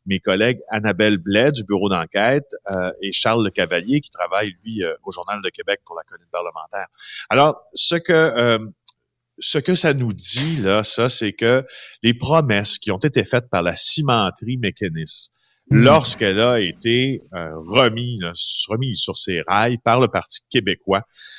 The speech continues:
Speaker 1: euh, et qui est d'ailleurs devenu un gouffre financier, hein, on le sait, ben, on avait, euh, on se demandait si, ben, pas on se demandait, on se faisait promettre, euh, que cette cimenterie serait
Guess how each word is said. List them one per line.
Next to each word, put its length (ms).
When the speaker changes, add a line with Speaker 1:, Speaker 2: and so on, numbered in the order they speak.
Speaker 1:
euh, 300
et 100
qui 120
est 40
d'ailleurs 260
devenu 480
un 160
gouffre 500
financier, 720
hein, 240
on 100
le 80
sait, 300
ben, 260
on 140
avait, 420
euh, 340
on 100
se 140
demandait 540
si, 180
ben, 120
pas 120
on 100
se 60
demandait, 300
on 100
se 80
faisait 220
promettre, 580
euh, 320
que 120
cette 200
cimenterie 720
serait 600